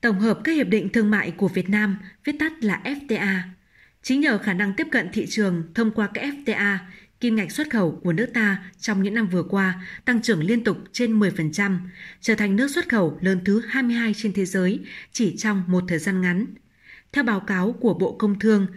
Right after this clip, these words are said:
trước Quốc hội ngày hai mươi ba tháng chín, cùng với việc tham gia W T O từ năm hai nghìn không trăm linh bảy, việc thực thi các F T A đã góp phần thúc đẩy G D P của Việt Nam tăng hơn ba trăm phần trăm, kim ngạch xuất nhập khẩu tăng ba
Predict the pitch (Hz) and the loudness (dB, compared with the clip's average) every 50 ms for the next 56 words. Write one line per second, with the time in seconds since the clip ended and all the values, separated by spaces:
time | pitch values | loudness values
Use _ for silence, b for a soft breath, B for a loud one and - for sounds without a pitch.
0 | B B - - 302 294 294 277 - 247 220 170 - - - 180 180 165 180 202 | B B -4 -4 -2 0 0 0 2 2 2 2 0 -4 -6 -4 -2 -2 0 0
1 | 208 208 185 202 190 185 180 180 180 180 180 - - 196 185 202 269 B B B | 0 0 0 0 0 -2 0 -2 -2 -2 -2 -2 0 2 2 2 0 B B B
2 | B B B B B B 269 247 220 185 208 202 214 208 269 - - - 208 208 | B B B B B B 2 4 4 4 4 2 2 2 0 -2 -2 -2 -2 -2
3 | 202 190 220 208 202 185 196 202 196 - 277 277 269 226 - - 208 208 196 190 | -2 0 0 -2 -2 0 -2 -4 -4 -4 -4 -4 -2 -2 0 2 2 2 2 0
4 | - - - - - 214 202 220 226 214 214 214 208 185 165 - - 208 196 190 | -4 -10 -14 -6 -2 0 2 2 2 2 2 2 2 0 0 0 0 -2 -2 -2
5 | - 202 202 190 180 180 185 170 147 147 147 B B B B B B B B - | 0 0 0 0 2 2 0 0 -2 -4 -8 B B B B B B B B 0
6 | 240 220 226 226 220 185 220 - 233 233 226 220 208 220 - - - 262 - 262 | 0 0 2 0 0 0 0 0 0 2 2 2 0 -2 -4 -8 -6 -6 -4 -4
7 | 285 285 - - 220 208 - 202 196 196 185 180 B B B B B - 190 190 | -6 -8 -6 -4 -4 -2 0 0 0 0 -2 -4 B B B B B -4 -2 -2
8 | 185 214 - 269 277 - 240 202 165 170 - 285 285 254 208 170 147 143 143 - | -2 -2 -2 -2 -2 0 0 0 0 0 -2 -2 0 0 0 0 0 -4 -6 -4
9 | - 220 - 208 208 - 208 208 196 185 180 - - 190 165 170 175 170 - 185 | -4 -2 -2 -2 0 2 2 2 2 2 0 -4 -2 -2 -2 -2 -2 -2 0 2
10 | 196 196 190 180 180 B B B B B B - 220 214 185 - 220 220 214 196 | 2 2 2 0 -4 B B B B B B -2 -2 -2 0 2 4 4 4 2
11 | 214 - 226 220 220 220 226 226 220 - 165 151 - 214 214 208 196 185 B B | 0 -2 -2 -2 -2 0 -2 -2 -2 -2 -2 -2 -2 -2 -2 0 -2 -2 B B
12 | B B B B B B - 247 220 220 190 156 - - 294 285 262 226 - - | B B B B B B -2 0 0 0 0 0 -2 -2 -2 0 0 0 0 0
13 | 190 180 165 151 160 - - _ - 220 208 196 208 214 208 208 | 0 0 0 0 -2 -6 -10 _ -2 -2 -2 0 0 -2 -2 -2